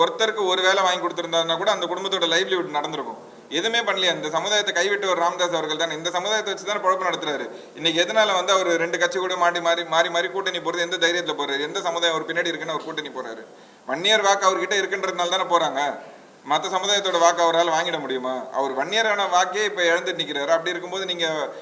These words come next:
இது வன்னியருக்கான கட்சி இல்லைன்னு எப்படி சொல்றீங்க? ராமதாஸ், அன்புமணி ராமதாஸ் அவர்கள் வந்து கையில ப-, பானை சின்னத்தை தானே போட்டு உட்காந்துருக்காரு,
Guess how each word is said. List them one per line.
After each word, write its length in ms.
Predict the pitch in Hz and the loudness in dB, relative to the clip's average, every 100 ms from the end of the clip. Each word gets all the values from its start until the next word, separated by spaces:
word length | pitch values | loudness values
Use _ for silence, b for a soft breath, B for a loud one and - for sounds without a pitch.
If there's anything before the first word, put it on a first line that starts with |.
| B | B
இது 120 | 151 151 | -6 -2
வன்னியருக்கான 440 | 170 190 175 165 | 2 2 2 -2
கட்சி 260 | 156 160 165 | -2 -2 -4
இல்லைன்னு 220 | 165 151 | -2 -4
எப்படி 160 | 160 147 | -4 -6
சொல்றீங்க? 340 | 127 123 113 98 - - - - - - | -6 -8 -12 -16 -20 -20 -20 -20 -20 -14
ராமதாஸ், 540 | 123 151 208 208 190 156 | 0 2 2 0 2 2
அன்புமணி 320 | 175 214 208 | 0 -2 0
ராமதாஸ் 340 | 190 190 190 180 | 0 0 2 2
அவர்கள் 240 | 175 175 175 | 2 0 -2
வந்து 120 | 175 | 0
கையில 240 | 185 190 | 0 2
ப-, 320 | 175 165 156 151 | 4 4 4 2
பானை 220 | 165 202 | 2 2
சின்னத்தை 280 | 190 180 165 | -2 -4 -4
தானே 140 | 170 180 | -4 -2
போட்டு 200 | 170 151 | -2 -4
உட்காந்துருக்காரு, 440 | 151 143 139 139 | -4 -6 -6 -4